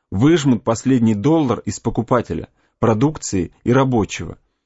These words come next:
и приведут предприятие в то ужасное состояние, которое характерно для большинства других, ведущих свою деятельность на недостойных принципах. Мотивом для таких действий может быть личная жадность спекулянта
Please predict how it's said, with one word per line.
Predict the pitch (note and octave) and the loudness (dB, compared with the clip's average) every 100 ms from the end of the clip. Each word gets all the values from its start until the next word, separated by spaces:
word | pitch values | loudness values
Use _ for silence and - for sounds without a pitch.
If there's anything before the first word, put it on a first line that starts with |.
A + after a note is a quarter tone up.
| _ | _
и | A#2+ | 0
приведут | A2+ B2 C3 D3+ C3+ | 2 2 2 0 -2
предприятие | B2 - A#2+ D#3 E3 B2 G2 - _ | -4 0 2 2 0 -2 -4 -8 _
в | - | -2
то | C3 | 0
ужасное | C3 A2+ D3 C3 - G#2 | 2 2 2 0 -4 -6
состояние, | - G2+ G2+ B2 D#3+ C3+ | -6 -6 -2 0 2 0
которое | G#2 A2 B2+ A#2+ | 0 -2 0 -2
характерно | - A2+ G#2 - D#3 C3 G2+ _ _ | -2 -4 -2 0 2 2 0 _ _
для | G#2 A2 | -2 0
большинства | A2 G#2+ A#2 G#2 A#2+ C3 | 2 0 -2 -2 0 0
других, | C3 C3 A2 F2+ - _ _ - | 2 2 0 -4 -8 _ _ -4
ведущих | G2+ A#2 D3+ D3 B2+ | 0 2 2 0 -2
свою | - A#2 A#2 | 0 0 2
деятельность | C3 E3 C3+ G#2+ F#2+ - _ _ | 2 0 2 0 -2 -8 _ _
на | - | 2
недостойных | A2+ G#2+ A2 - C#3+ C#3 B2+ | 2 4 0 0 0 2 0
принципах. | - A2+ F#2+ - - - _ _ _ _ - | -2 -2 -2 -6 -16 -18 _ _ _ _ 0
Мотивом | A2+ A#2 - F3+ D3+ F2+ - _ - | 0 0 -2 -2 0 -2 -4 _ -6
для | G2 B2 | 0 0
таких | B2+ C3 A2+ | 0 0 0
действий | A2 A#2+ - - F#2+ | 2 0 0 -2 0
может | C3 C3+ | 2 0
быть | C3 C#3 A#2 | -2 -2 0
личная | A#2+ C#3 - B2 B2 | -2 -2 0 2 2
жадность | A#2 G#2+ F2+ F2+ | 0 0 -2 -6
спекулянта | - F#2 G#2 F#2 E2+ D2+ - | -8 -6 -2 -2 -4 -8 -16